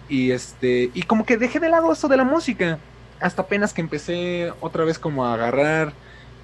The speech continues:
eh, Spotify y, y, y ir a conciertos y festivales, o sea, hasta que volví a tener como esa emoción que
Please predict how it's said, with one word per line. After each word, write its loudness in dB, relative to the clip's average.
eh, 0
Spotify -2
y, -4
y, 2
y 0
ir 2
a -4
conciertos -2
y -4
festivales, -2
o -4
sea, -4
hasta -4
que -2
volví 2
a 2
tener 0
como -4
esa -4
emoción -4
que -2